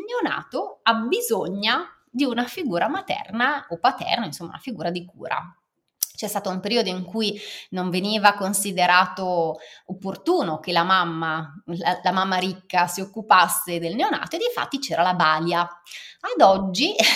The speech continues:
<laughs> questa figura, mm, non viene utilizzata così precocemente perché si è visto che analisi costi-benefici per la società in cui viviamo è meglio che sia la mamma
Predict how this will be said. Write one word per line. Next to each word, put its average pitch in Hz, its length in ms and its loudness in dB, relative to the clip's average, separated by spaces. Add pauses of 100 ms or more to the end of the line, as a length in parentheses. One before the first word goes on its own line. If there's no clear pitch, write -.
<laughs> - 280 4
questa 208 360 2
figura, 226 720 4 (480)
mm, 226 640 -4
non 254 200 0
viene 415 240 0
utilizzata 202 760 4
così 226 300 -2
precocemente 202 760 -4
perché 220 280 -6
si 277 100 -4
è 330 60 2
visto 247 320 -4
che 214 120 -2
analisi 190 440 -2
costi-benefici 226 1160 -8 (320)
per 214 180 -2
la 190 140 4
società 269 540 -6
in 202 160 -2
cui 226 180 -6
viviamo 196 480 -2
è 247 80 -2
meglio 165 520 -6
che 277 120 -14
sia 175 260 -6
la 208 140 -4
mamma 165 640 -6